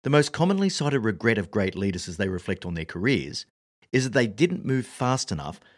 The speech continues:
to remove the people who they knew couldn't do the job. So here's the rule of thumb. If you move twice as fast as you think you could,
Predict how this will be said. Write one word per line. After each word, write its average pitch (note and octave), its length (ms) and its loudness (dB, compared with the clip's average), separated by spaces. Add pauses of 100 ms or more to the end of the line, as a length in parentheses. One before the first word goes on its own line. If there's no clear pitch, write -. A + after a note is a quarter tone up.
(160)
to G#2 100 0
remove A2 340 6
the C#3+ 100 0
people A#2 280 -2
who C3+ 120 2
they C3 220 2
knew D3+ 360 2
couldn't D#3 360 -2
do D#3 160 4
the C3 80 0
job. D3 400 2 (1300)
So F3 140 8
here's F#3+ 180 10
the F3 80 0
rule E3 180 8
of D3 80 4
thumb. D#3 380 2 (760)
If C3+ 160 0
you C#3+ 140 4
move C3 260 2
twice G3+ 340 4
as - 120 -6
fast C#3 320 2
as G#2+ 140 -8
you G#2+ 100 -2
think G2+ 260 -4
you E2+ 180 -8
could, - 640 0